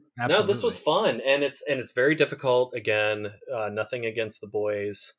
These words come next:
Speaker 1: And this was just a game. We're gonna be playing other games and, you know, upcoming episodes just to keep things fresh, try new things, a different way to think about our favorite band, what they sound like, what it means to us.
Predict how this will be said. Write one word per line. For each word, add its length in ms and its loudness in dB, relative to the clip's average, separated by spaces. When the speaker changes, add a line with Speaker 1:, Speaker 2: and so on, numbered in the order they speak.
Speaker 1:
And 200 -8
this 160 -4
was 160 -6
just 380 -4
a 80 -2
game. 320 0
We're 120 -2
gonna 140 -2
be 160 -8
playing 320 -4
other 180 0
games 460 -2
and, 300 -6
you 100 -18
know, 260 -14
upcoming 460 -10
episodes 760 0
just 400 -8
to 200 -4
keep 260 -14
things 280 -10
fresh, 580 -4
try 240 -8
new 180 -8
things, 560 -4
a 80 -6
different 300 -10
way 100 -4
to 100 -10
think 280 -10
about 560 -6
our 140 -10
favorite 420 -2
band, 560 4
what 140 -8
they 100 -8
sound 420 0
like, 460 0
what 140 -4
it 80 -12
means 420 -8
to 220 -4
us. 540 -2